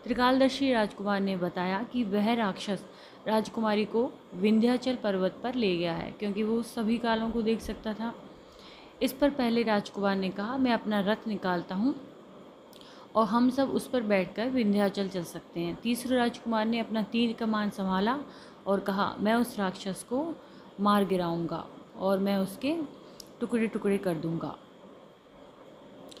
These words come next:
इसके बाद तीनों राजकुमार रथ पर बैठकर विंध्याचल पर्वत की ओर चले। उन्हें जैसे ही वह राक्षस दिखा तो धनुर्धारी राजकुमार ने कुशलता से उसका वध कर दिया और वो राजकुमारी को बचाकर फिर से महल ले आए।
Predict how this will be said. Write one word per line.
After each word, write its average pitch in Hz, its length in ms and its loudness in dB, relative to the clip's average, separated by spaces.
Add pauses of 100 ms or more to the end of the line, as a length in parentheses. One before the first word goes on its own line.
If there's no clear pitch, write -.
(280)
इसके 269 240 0
बाद 269 200 4
तीनों 262 380 4
राजकुमार 185 540 0
रथ 190 220 -2
पर 220 120 -2
बैठकर 185 420 0
विंध्याचल 208 600 2
पर्वत 190 400 -2 (100)
की 190 100 0
ओर 175 100 0
चले। 185 380 -2 (420)
उन्हें 247 240 6
जैसे 214 300 0
ही 285 140 4
वह 262 120 2
राक्षस 202 380 0
दिखा 180 420 -2 (240)
तो 202 80 0
धनुर्धारी 226 600 2
राजकुमार 196 520 0
ने 196 100 -2
कुशलता 240 500 -2
से 240 140 -4
उसका 220 240 -4
वध 190 180 0 (100)
कर 175 120 -2
दिया 170 320 -4 (580)
और 202 120 4
वो 190 120 4
राजकुमारी 208 640 2
को 214 120 -4
बचाकर 185 460 -2
फिर 226 220 -2
से 214 160 -2
महल 208 220 2
ले 202 160 2
आए। 196 200 -2